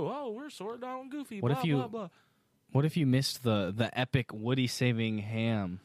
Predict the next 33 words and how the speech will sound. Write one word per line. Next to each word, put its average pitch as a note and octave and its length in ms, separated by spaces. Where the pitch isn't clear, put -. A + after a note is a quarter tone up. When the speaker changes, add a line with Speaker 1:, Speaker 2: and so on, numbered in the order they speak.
Speaker 1:
I F3+ 80
did F#3+ 180
not. F#3 320
I, E3 100
I, E3 60
that F3+ 180
wasn't G3+ 300
there F3 200
yet. E3+ 600
Speaker 2:
<laughs> F3 160
Speaker 1:
Um, D#3+ 220
there G3 120
was A#3+ 220
another A#3 360
one F3+ 220
that D3 120
was C#3+ 120
similar F#3 600
where C#3+ 160
he D3 160
grabbed, D3+ 680
I B2 120
wanna F#3 240
say E3+ 180
he D3+ 140
jumps D3 320
and B2+ 100
grabs B2+ 300
Donald D3 420
out F3+ 160
of F3+ 60
the G3 80
way. G#3 300